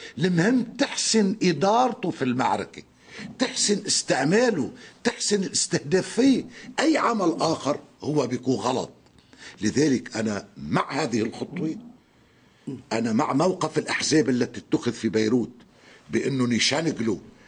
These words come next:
على رفيق الح-، على سعد الحريري، عفوًا، دولة الرئيس سعد الحريري بموضوع البلدية، ولكن أنا أثمن النتائج التي أعطيت، والتي أيضًا كان يجب أن تكون أهم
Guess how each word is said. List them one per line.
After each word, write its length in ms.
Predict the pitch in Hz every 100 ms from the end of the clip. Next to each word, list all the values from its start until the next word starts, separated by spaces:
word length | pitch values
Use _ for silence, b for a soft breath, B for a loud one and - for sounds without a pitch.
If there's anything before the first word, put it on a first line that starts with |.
| B
على 280 | - 117 117
رفيق 360 | 107 - 127 -
الح-، 300 | - - 104
على 220 | 101 98
سعد 340 | - 113 95
الحريري، 460 | 95 - 101 104 90
عفوًا، 340 | - - 85 - B B -
دولة 180 | 107 107
الرئيس 300 | 107 104 -
سعد 200 | 107 92
الحريري 400 | 87 92 104 101
بموضوع 360 | 101 95 95 107
البلدية، 520 | 87 95 98 - - B B B 85
ولكن 580 | 92 123 123 147 170 - _ _ _ -
أنا 260 | 98 98 92
أثمن 440 | - 107 98 87
النتائج 600 | 87 85 85 110 98 87
التي 320 | 82 76 -
أعطيت، 460 | 92 - 127 135 143 - b b b b
والتي 340 | 85 85 - 92 -
أيضًا 260 | 233 -
كان 320 | 127 - 117 113
يجب 420 | 139 135 139 -
أن 140 | 117
تكون 420 | 127 117 151 131
أهم 420 | 135 110 170 -